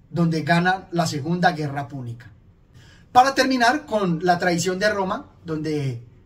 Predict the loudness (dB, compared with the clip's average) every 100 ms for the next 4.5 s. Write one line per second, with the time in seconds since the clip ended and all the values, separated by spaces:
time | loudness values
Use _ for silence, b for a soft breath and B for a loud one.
0 | -14 -2 0 0 2 2 2 2 2 2
1 | 0 -2 -8 -14 -20 -20 -8 -6 -2 4
2 | 2 2 -2 -2 -8 -8 -4 -2 0 0
3 | -2 -2 -8 -10 B B -2 0 0 0
4 | 0 0 -4 -10